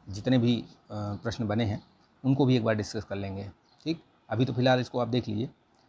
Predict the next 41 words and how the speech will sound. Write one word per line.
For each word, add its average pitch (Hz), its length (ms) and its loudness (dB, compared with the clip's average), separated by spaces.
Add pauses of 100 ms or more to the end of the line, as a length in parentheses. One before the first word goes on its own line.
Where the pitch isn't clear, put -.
(160)
तो 165 140 0
अपवाह 165 460 4
तंत्र 170 300 -2
में 139 180 0
देखिए, 135 340 -6 (1120)
अगर 131 160 8
भारत 127 280 4
की 131 80 -4
बात 95 180 -2
करें, - 240 -12 (440)
तो 120 80 -8
भारत 131 300 2
में 185 100 0 (140)
तीन 180 240 4
प्रमुख 156 440 4 (300)
अपवाह 117 440 6
तंत्र - 500 -6
हैं, 87 280 -6 (680)
जिनमें 143 280 6
कि - 240 -6 (380)
जैसे 131 300 0
एक 160 240 4
तो 170 300 0
मतलब 147 440 0
दो 139 160 6
ही 175 120 8
मान 123 180 2
सकते 120 240 -12
हैं, 120 240 -8
एक 160 160 -4
तो 165 180 -2
हिमालयी 113 420 4
नदियों 165 300 0
का 185 140 -4 (260)
अपवाह 151 280 6
तंत्र, 180 260 -6 (520)
ठीक, 190 180 -8 (320)
और 131 160 4
एक 175 280 2 (200)
आपके 127 280 -2
जो, 143 180 0